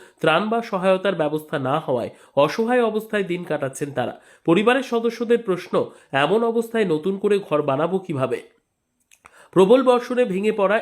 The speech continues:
এই বাড়ি স্থানীয়দের সামনেই তুলে ধরেছে প্রকৃতির ভয়াবহ রূপ ও দারিদ্র্যের কঠিন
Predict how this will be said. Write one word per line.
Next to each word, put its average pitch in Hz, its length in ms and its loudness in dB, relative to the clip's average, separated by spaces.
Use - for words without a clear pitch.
এই 170 140 -2
বাড়ি 147 200 0
স্থানীয়দের 220 560 2
সামনেই 190 360 0
তুলে 165 240 -2
ধরেছে 151 340 -2
প্রকৃতির 160 520 -4
ভয়াবহ 135 440 -4
রূপ 160 220 -2
ও - 20 8
দারিদ্র্যের 185 500 0
কঠিন 170 280 -2